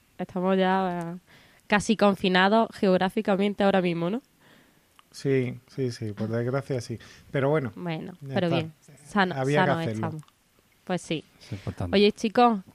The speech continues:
Speaker 1: que, que tenemos de nuevo un patrocinador.
Speaker 2: <laughs> Ay, se me saltan las lágrimas.
Speaker 1: <laughs> Pues sí, tenemos una sección aquí, mm, preparada que estrenamos la, la semana pasada y que, bueno, pues se nos suma o-, otro nuevo patrocinador.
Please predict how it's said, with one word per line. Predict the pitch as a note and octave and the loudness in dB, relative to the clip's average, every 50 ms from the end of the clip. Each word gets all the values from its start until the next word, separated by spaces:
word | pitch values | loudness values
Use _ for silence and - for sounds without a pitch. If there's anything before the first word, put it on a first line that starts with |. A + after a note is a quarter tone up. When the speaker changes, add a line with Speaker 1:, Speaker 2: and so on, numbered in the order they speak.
| _ | _
Speaker 1:
que, | - - G#3+ G#3 G3+ G3 F#3+ F#3+ F#3+ F#3+ F#3+ F#3 F#3 F#3 F#3 F#3 F#3 F#3 F#3 F#3 F3+ F3 - | 2 4 4 6 6 6 6 6 4 4 6 6 6 6 6 6 4 4 4 4 2 2 2
que | - G3 | 0 2
tenemos | - G3 G3 G3 F#3 F#3 F#3+ G3 A3 A#3 A#3 A3+ G#3+ G#3+ G#3 | 2 4 4 4 4 4 4 4 4 6 6 4 4 4 2
de | F#3+ G3 G3 | 4 4 4
nuevo | G3 G3 G3 G3 F#3+ F#3 F#3 | 4 6 4 4 4 2 0
un | F3+ F3+ E3+ | 0 -2 0
patrocinador. | - G3+ - - D#3 - - F#3+ F3 E3 D#3+ E3 F#3+ D4+ G4+ B3 F3+ _ _ _ _ _ _ _ _ _ _ _ - | -2 -2 -2 -2 -8 -6 -4 -4 -2 0 0 0 0 -2 -2 -6 -8 _ _ _ _ _ _ _ _ _ _ _ -6
Speaker 2:
<laughs> | - F#3 - - | -6 -6 -4 -4
Ay, | F3+ F3 - - | -8 -6 -6 -8
se | - - D#3 | -10 -8 -6
me | C3+ A#2 | -6 -6
saltan | - - C3+ A#2+ - - A#2 A2 | -4 -4 -6 -4 -4 -4 -4 -4
las | A2 G#2+ | -2 -4
lágrimas. | G#2+ A2 A2+ A2+ A2+ G#2+ G2+ G#2+ A2 A2+ _ _ _ _ _ _ - | -4 -4 -4 -6 -6 -6 -8 -10 -12 -14 _ _ _ _ _ _ 2
Speaker 1:
<laughs> | C5+ F4+ C4 - - - - - - G#4 F4 - E4+ G4+ C5 C5+ - _ _ _ _ - G4+ G#4+ A#4+ C5 G4+ G4 F#4 F4 D#4+ D#4 D4+ - - - - _ _ - - - _ _ | 2 2 2 0 -10 -14 -14 -4 -2 -2 0 0 -2 -6 -6 -8 -14 _ _ _ _ -12 -8 -8 -6 -6 -6 -6 -8 -10 -12 -14 -18 -20 -20 -20 -20 _ _ -20 -20 -20 _ _
Pues | - G#3 G3 G3 - | 2 2 2 2 2
sí, | - A#3 A3+ A#3 C4 C4+ C#4 | 0 2 4 4 4 2 2
tenemos | A#3+ A3 G#3+ G#3+ A3 A3+ A#3 A#3 A3+ A3+ A3+ A3+ A3 A3 A3 G#3+ - - - | 2 2 4 4 4 6 6 6 6 6 6 4 4 2 2 0 -4 -8 -4
una | - A3+ A3+ A#3 A3+ | 0 2 4 4 4
sección | - B3+ A3+ - B3 A#3 A3+ A3 | 2 0 0 2 2 4 4 4
aquí, | A3 A3 A3+ A#3 A#3+ A3+ - - | 2 2 0 0 0 0 -2 -2
mm, | F#3+ G3 F#3+ F#3+ F#3 F3+ | 0 0 0 0 0 0
preparada | - F#3+ F3+ E3+ F#3 F3+ F#3+ G3+ G#3 G#3 G#3+ B3 | 0 0 2 2 2 4 4 4 4 2 0 0
que | - A3+ | 0 -2
estrenamos | G#3 - - G3+ F#3 F#3 F3+ F#3 F#3+ F#3+ | -2 -2 0 -2 0 0 2 2 2 2
la, | F#3+ F#3+ F#3 F#3 F#3 F3+ F3+ F3+ F3+ F3+ | 2 2 2 2 2 2 0 0 0 0
la | F#3+ F#3+ F#3 | 2 2 0
semana | F3+ - G3+ F#3+ F#3+ G3 G3 | 2 0 0 2 2 2 2
pasada | - - F#3+ - A3+ A3 A3+ A3+ A3+ B3+ C#4+ - | 2 0 0 4 6 6 8 8 8 6 6 4
y | - G#3+ G#3 F3+ | 4 2 2 2
que, | - - F3+ F3+ F3 F3 E3 E3 D#3+ D#3+ D#3+ D#3+ E3 | 2 2 2 4 4 4 4 2 2 2 2 2 2
bueno, | E3 F3+ F#3+ G#3+ G3+ | 2 2 2 2 0
pues | - F3 | -2 -4
se | - - F#3+ | -2 -2 0
nos | F3+ F3 - | 0 0 0
suma | - G#3 G3 G3+ G#3 A3 A3+ G#3+ G3+ | 0 0 2 4 6 6 6 6 6
o-, | G3 F#3+ F#3 F3 E3+ F3 - | 6 4 4 0 -2 -6 -6
otro | - D3+ D3+ F#3+ G3 F#3+ | -6 -6 -4 -2 -2 0
nuevo | G3 G3 F#3+ F#3+ | 0 0 0 0
patrocinador. | - F#3+ F#3+ - F#3 F#3+ - - G3 G3 G3+ G#3+ B3 D#4 | 0 0 0 0 -2 -4 -4 -4 -2 0 4 4 4 2